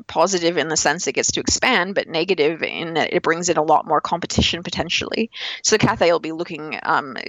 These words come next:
to add to its fleet and to lock up as many slots as they can get. But you might also see, you know, if the situation in Hong Kong returns to normal,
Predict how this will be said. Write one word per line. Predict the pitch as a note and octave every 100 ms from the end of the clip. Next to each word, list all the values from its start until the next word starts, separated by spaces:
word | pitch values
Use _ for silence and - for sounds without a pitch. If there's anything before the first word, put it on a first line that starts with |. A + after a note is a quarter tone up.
| F#3+ -
to | -
add | - C3+ C#3
to | E3+
its | - -
fleet | E3 F#3 G3+
and | - E3+
to | -
lock | D#3+ D#3 E3+
up | C#3+
as | E3 D#3+
many | D3 C3+
slots | - D#3+ - -
as | D#3+
they | B2 D#3
can | D#3 D3+
get. | B2+ F#2+ - - -
But | - A#3
you | A3
might | G#3+ F3+
also | G#2+ F3 -
see, | D#3+ D3+ D3+ A2+ - -
you | E3
know, | C#3+
if | G3+ -
the | E3 D3+ E3+ -
situation | - F#3 D3+ C#3 - D3+
in | E3+
Hong | D3
Kong | D#3+ D#3+ D#3
returns | D#3 - D3+ E3
to | -
normal, | D3+ D#3 D#3 D3 G3+ A3+